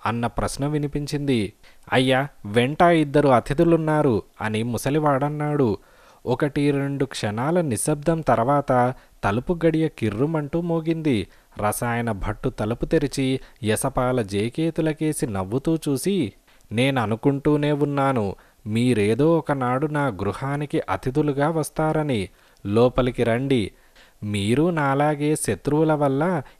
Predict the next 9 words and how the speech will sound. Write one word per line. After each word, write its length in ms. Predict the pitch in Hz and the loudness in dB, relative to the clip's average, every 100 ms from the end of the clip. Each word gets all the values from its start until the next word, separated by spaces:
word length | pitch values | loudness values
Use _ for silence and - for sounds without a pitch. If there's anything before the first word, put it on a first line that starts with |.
| 156 | 0
ఈ 120 | 180 | 0
మృత్యులోయలోకి 1120 | 139 98 98 - 139 143 147 147 143 143 143 | 2 -2 -4 0 0 2 2 2 2 0 -2
తోయబడిన 640 | 143 110 113 131 151 151 151 | -4 0 2 0 -2 -2 -2
వారే 360 | 151 151 151 | 0 0 0
కదా?" 440 | 151 151 147 147 151 _ _ _ _ _ - | -2 -4 -4 -4 -6 _ _ _ _ _ -6
అని 280 | 104 113 107 | -2 0 0
రసాయన 500 | 123 104 127 131 156 | 0 -2 -2 -2 -2
భట్టు 360 | 143 120 - 143 | -2 -4 -4 -4
అన్నాడు. 580 | 147 147 147 147 107 | -4 -4 -2 0 0